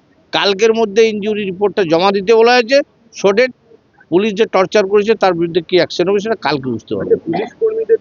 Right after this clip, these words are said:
Speaker 2: তো বাড়ির মধ্যে আটকে রাখারও একটা অভিযোগ।
Speaker 1: একটা ছ-, একটা আপনারা ছবি, একটা ফুটেজ দেখান,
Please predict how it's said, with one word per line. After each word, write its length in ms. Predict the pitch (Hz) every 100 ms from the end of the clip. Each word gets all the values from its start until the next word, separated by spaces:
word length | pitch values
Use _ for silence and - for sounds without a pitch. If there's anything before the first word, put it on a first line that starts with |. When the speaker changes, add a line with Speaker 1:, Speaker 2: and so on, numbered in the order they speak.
| -
Speaker 2:
তো 180 | 427 330
বাড়ির 260 | - 320 359
মধ্যে 240 | 381 196
আটকে 340 | - - 392
রাখারও 320 | - - 392 185
একটা 180 | -
অভিযোগ। 340 | 170 151 156 156
Speaker 1:
একটা 400 | 208 - - 277 -
ছ-, 160 | 226
একটা 440 | 175 180 _ 269 254
আপনারা 320 | 240 262 262
ছবি, 300 | - 202 214
একটা 200 | 247 240 220
ফুটেজ 320 | 208 208 262 240
দেখান, 380 | 220 196 294